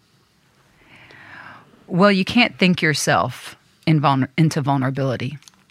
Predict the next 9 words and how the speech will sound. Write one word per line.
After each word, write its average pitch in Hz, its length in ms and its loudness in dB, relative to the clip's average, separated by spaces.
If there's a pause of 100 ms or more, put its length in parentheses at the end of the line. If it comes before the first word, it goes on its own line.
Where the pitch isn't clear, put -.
(600)
You 180 100 2
actually 170 320 -2
have 156 180 0
to 156 80 -6
feel 127 600 -4 (880)
your 170 180 0
way 151 360 -6
into 151 300 0
vulnerability, 143 760 -4